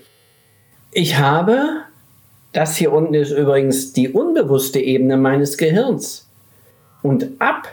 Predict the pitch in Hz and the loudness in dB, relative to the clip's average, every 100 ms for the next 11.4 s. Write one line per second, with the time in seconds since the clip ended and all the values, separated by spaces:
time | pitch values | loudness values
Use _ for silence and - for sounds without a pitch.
0 | - 143 143 359 359 320 190 - 135 135 | -2 2 4 4 2 2 0 0 0 2
1 | 135 - - 117 110 110 110 269 - - | 0 -2 -2 0 0 0 0 0 -2 -12
2 | - _ _ _ _ _ _ - 151 147 | -16 _ _ _ _ _ _ -6 -4 0
3 | 151 143 - - _ _ 117 131 262 254 | 0 0 -6 -12 _ _ 0 2 2 2
4 | 185 175 151 139 180 180 135 127 139 135 | 2 2 2 2 0 -2 -2 -2 0 0
5 | 127 117 113 113 143 143 113 87 - - | 2 2 2 0 0 0 -2 -2 -4 -4
6 | - - - _ 165 139 165 262 - - | -4 -10 -14 _ 0 2 2 0 -4 -10
7 | - 160 160 165 165 151 147 147 - - | -2 0 2 0 0 0 0 -4 -10 -20
8 | _ _ 139 143 143 131 101 92 95 98 | _ _ -2 2 2 2 2 0 0 -4
9 | - - - _ _ _ - - 156 160 | -6 -12 -14 _ _ _ -20 -4 -2 0
10 | 165 170 180 185 - - 339 311 311 226 | 2 4 4 2 0 -2 0 2 2 2
11 | 202 160 123 120 | 2 2 2 -2